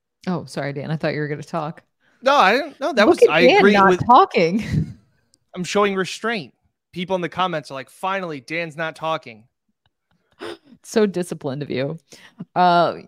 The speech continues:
Speaker 1: I mean, Mike, you mentioned Tua. He has been having a phenomenal season. And,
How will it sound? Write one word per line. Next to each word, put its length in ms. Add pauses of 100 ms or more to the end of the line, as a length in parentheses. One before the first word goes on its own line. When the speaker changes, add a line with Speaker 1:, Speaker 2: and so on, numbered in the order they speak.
(260)
Speaker 1:
I 80
mean, 140
Mike, 240
you 60
mentioned 340
Tua. 540
He 200
has 380
been 260
having 300
a 40
phenomenal 480
season. 600
And, 640